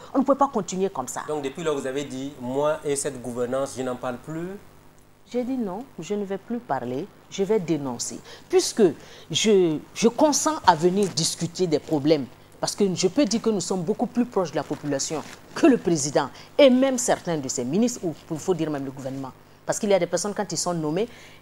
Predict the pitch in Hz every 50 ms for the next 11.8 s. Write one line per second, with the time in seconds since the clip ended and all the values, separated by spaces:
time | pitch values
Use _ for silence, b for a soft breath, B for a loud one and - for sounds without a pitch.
0 | B - 226 233 233 233 233 226 226 226 226 226 220 208 - - 311 - 277 311
1 | 349 339 285 240 - - 294 269 233 240 240 233 226 208 - 208 190 190 156 165
2 | 190 226 240 B B B B - 180 175 170 - 180 175 170 175 - 208 226 208
3 | 190 143 139 139 127 123 127 151 156 147 139 123 - - - 165 151 - 160 165
4 | 156 - - 196 214 226 220 B B B B - 135 151 151 147 143 139 139 131
5 | 131 B B B B - 160 - 226 - - - 143 180 175 - 269 311 294 156
6 | - 202 151 151 156 - - 156 156 190 196 175 151 151 147 - - 139 127 123
7 | 120 - 135 123 - 139 123 117 117 - 156 151 180 170 175 160 - - 208 202
8 | 190 - - - - - _ - _ - - _ _ _ _ _ _ _ _ _
9 | _ _ _ _ _ _ _ _ _ _ - 143 135 143 180 277 - - - -
10 | - - - 131 160 170 165 143 135 139 160 170 - - 131 120 113 - - 143
11 | 135 - - 131 120 - - 131 - 151 156 156 - - -